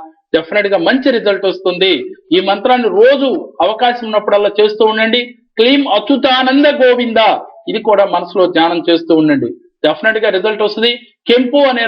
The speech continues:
రత్నాన్ని కుడి చేతి ఉంగరం వేలుకు పెట్టుకోండి. ఆరు ముఖాలు రుద్రాక్ష ఒకటి ధారణ చేయండి. తూర్పు ఫేసింగ్ మీకు బాగా కలిసి వస్తుంది. God bless you,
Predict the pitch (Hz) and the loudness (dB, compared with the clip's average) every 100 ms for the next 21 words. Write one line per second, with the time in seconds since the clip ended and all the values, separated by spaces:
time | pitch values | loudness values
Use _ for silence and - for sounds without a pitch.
0 | 214 - 226 220 214 208 226 214 196 202 | -2 0 -2 -2 0 0 0 -2 -2 0
1 | 240 240 233 233 214 214 240 247 262 - | 0 0 0 -2 -2 -2 -2 -2 -4 -8
2 | _ - 190 247 302 294 262 254 247 220 | _ -4 0 2 2 0 2 2 0 0
3 | 220 269 285 254 214 202 180 175 190 180 | -2 -2 -2 -2 -2 -2 0 0 -2 -4
4 | 175 143 123 110 - _ - 226 302 311 | 0 0 -2 -4 -10 _ 0 2 2 0
5 | 294 262 247 254 247 208 165 175 202 196 | -2 2 0 0 -2 -2 -2 -2 0 -2
6 | 185 175 185 - 180 175 165 156 160 175 | -4 -2 -6 -2 -2 2 0 0 -2 -4